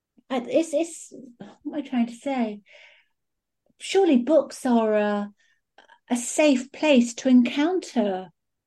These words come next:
darkness, to encounter problems, to encounter things that you wouldn't want in your life, and learn how to deal with them and learn to think about them. I,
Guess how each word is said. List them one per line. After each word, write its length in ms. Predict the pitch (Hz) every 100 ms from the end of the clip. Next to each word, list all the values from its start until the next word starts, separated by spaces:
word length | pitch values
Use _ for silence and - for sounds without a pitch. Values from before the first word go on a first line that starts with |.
| _ _ _ _ _ -
darkness, 760 | 220 196 - 180 165 160 - _
to 120 | - 269
encounter 600 | 254 240 285 294 285 240
problems, 800 | 240 208 - 196 185 185 185 _ - - _ _
to 120 | - 254
encounter 520 | 240 277 285 294 247
things 520 | 233 226 208 202 190
that 180 | 190 -
you 160 | 202
wouldn't 420 | 190 196 175 240 240 _
want 400 | 190 214 196 -
in 100 | 190
your 200 | 185 185
life, 580 | 190 175 175 165 - _ _ _ _ _ _ _ _ _
and 260 | 214 233 240
learn 240 | 269 277
how 180 | 262 277
to 100 | 277
deal 300 | 240 320 370
with 120 | 277
them 120 | 208 196
and 200 | 208 208
learn 220 | 233 233
to 60 | 240
think 380 | - 262 349
about 360 | 254 220 170 -
them. 260 | 180 180 165 _ - _ _ _ _
I, 360 | - - - 233